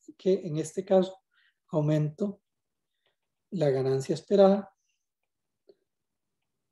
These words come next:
esperada, porque, eh, digamos, porque el, el, el, el menú del bueno, menú del bueno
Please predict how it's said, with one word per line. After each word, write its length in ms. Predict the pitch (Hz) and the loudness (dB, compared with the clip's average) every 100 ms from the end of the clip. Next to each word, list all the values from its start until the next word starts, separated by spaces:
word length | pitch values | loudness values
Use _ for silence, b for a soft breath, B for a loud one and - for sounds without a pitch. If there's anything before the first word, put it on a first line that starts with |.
| _ _ _ _ _ | _ _ _ _ _
esperada, 680 | - - 185 165 170 - _ _ _ _ _ _ _ _ _ _ _ _ _ _ _ _ _ | -20 -4 -2 -2 -6 -12 _ _ _ _ _ _ _ _ _ _ _ _ _ _ _ _ _
porque, 640 | - 185 190 - 208 214 - | 4 4 4 2 0 0 0
eh, 380 | 165 147 143 156 | 0 4 2 0
digamos, 420 | 147 151 185 180 - | -2 2 0 -2 -4
porque 540 | 165 160 196 208 185 | -4 -2 2 2 2
el, 300 | 156 151 - 160 | -4 -6 -10 -10
el, 320 | 143 143 160 | -8 -8 -4
el, 280 | 143 151 - | -4 -6 -8
el 260 | 160 135 139 | -4 -4 -4
menú 320 | 147 147 156 | -4 -2 4
del 160 | 175 196 | 4 4
bueno, 420 | 214 208 226 - _ _ _ _ _ _ _ - | 4 2 0 -10 _ _ _ _ _ _ _ -16
menú 560 | 180 151 151 143 160 _ | -12 -10 -8 -8 -10 _
del 400 | 294 233 170 190 | -16 -8 -6 -4
bueno 400 | 196 185 214 | 0 0 0